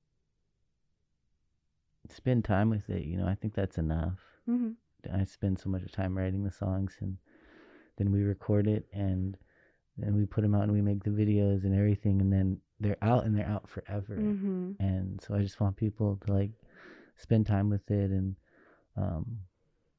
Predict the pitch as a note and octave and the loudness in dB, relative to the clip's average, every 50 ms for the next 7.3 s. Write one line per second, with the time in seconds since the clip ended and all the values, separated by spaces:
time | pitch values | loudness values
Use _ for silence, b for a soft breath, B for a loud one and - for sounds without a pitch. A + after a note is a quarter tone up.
0 | _ _ - - - G#2+ G#2+ - G#2 G2+ - G#2 G2+ - - G#2+ G#2 G#2 G2+ - | _ _ -8 -2 0 0 2 0 0 -2 -2 0 -2 0 0 0 0 0 0 -2
1 | - - G#2 G2+ G2 F#2+ F#2+ F#2 - - G2+ - - G#2+ G2 F#2+ - - _ - | -4 -4 -2 -2 0 -2 -2 -4 -6 -6 -8 -6 -4 -4 -4 -4 -6 -8 _ -20
2 | - - _ _ A3+ A#3+ D#4+ D#4+ A3 - _ _ _ _ _ _ _ _ _ _ | -20 -20 _ _ -8 -6 -6 -6 -8 -10 _ _ _ _ _ _ _ _ _ _
3 | _ _ _ _ _ - - D#4+ E4+ A#3+ G3 F#3 _ B B B B B B B | _ _ _ _ _ -10 -6 -4 -4 -4 -4 -8 _ B B B B B B B
4 | B B B _ - A3+ A3+ A#3 B3 C4+ D4+ E4+ - - _ _ _ - - A#3 | B B B _ -6 -2 0 0 2 4 2 2 2 -2 _ _ _ -8 -4 -2
5 | A#3+ B3 B3 A#3+ A#3+ A#3 G#3+ - G#3+ A3 A3+ A3+ A3+ - - - A3 A3 G#3+ G#3+ | 0 2 2 2 2 0 0 -2 0 0 2 2 0 -2 -6 -6 -6 -4 -4 -6
6 | - - - - - F#3 F#3+ B3+ B3 G3+ F3+ F#3 G3+ G3 G3 F3+ F3+ F3+ F3+ - | -8 -10 -12 -10 -8 -8 -8 -8 -10 -10 -10 -8 -8 -8 -8 -6 -6 -6 -6 -6
7 | G#3 G3+ G3 F3+ E3 E3 | -6 -6 -4 -4 -6 -8